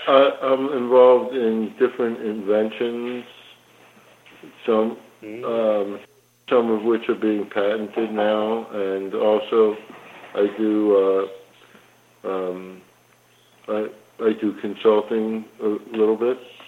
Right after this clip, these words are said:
Speaker 1: and, um, um, so, uh, those are a couple, couple of things that I'm involved in. And, you know, Greg is a great photo editor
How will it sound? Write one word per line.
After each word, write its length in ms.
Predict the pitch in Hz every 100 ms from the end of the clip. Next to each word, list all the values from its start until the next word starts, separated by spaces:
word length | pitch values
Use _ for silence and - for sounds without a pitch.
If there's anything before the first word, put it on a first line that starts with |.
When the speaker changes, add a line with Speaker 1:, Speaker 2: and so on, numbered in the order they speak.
| 101
Speaker 1:
and, 480 | 98 98 98 92
um, 360 | 90 90 90 90 - _ _ _ _ _ _ _ _ _ _ 104
um, 600 | 98 95 95 95 95 95 _ _ _ _ _ _ _ _ _ - - - _ - _ - _ _ -
so, 320 | - 98 101 98 - _ _ _ _ _ _ -
uh, 40 | - - _ _ _ _
those 240 | 113 113
are 160 | 110 107
a 100 | 104
couple, 420 | - 107 - 113 - -
couple 240 | - 104 101
of 80 | 101
things 240 | 107 101 104
that 80 |
I'm 280 | 98 95 95
involved 420 | 92 92 92 92
in. 320 | 101 104 110 110 _ _ _ _ _ _ _
And, 380 | 98 95 95 95 - - _ _ _ 113
you 80 | 101
know, 140 | 104 98
Greg 420 | 95 107 110 110 -
is 300 | 104 98 92
a 80 | 90
great 380 | 98 104 101 101 -
photo 500 | 104 101 101 95 92
editor 380 | 87 87 101